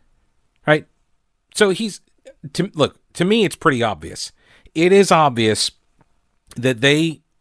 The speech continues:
tailored their message knowing that there was going to be a lot of interest in watching the governor's comments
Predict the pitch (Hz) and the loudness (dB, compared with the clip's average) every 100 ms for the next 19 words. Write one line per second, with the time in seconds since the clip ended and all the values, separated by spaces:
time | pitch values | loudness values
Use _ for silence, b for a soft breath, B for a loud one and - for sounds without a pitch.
0 | _ _ - 160 180 185 175 127 143 151 | _ _ -4 0 4 4 2 0 2 4
1 | 147 127 117 131 117 113 117 143 151 151 | 4 0 0 -2 -2 -2 2 4 4 2
2 | 139 123 131 123 110 127 127 120 117 107 | 0 0 0 0 0 0 0 0 -2 -2
3 | 104 143 170 143 131 139 127 - B B | 0 0 0 -2 0 -2 -2 -8 B B
4 | - 117 110 117 127 - 139 139 117 135 | -6 -4 0 0 -2 0 0 0 -2 -6
5 | _ _ - 127 120 120 117 - - 175 | _ _ -4 0 0 0 -2 -2 -2 0
6 | 135 113 110 - | 2 0 -2 -4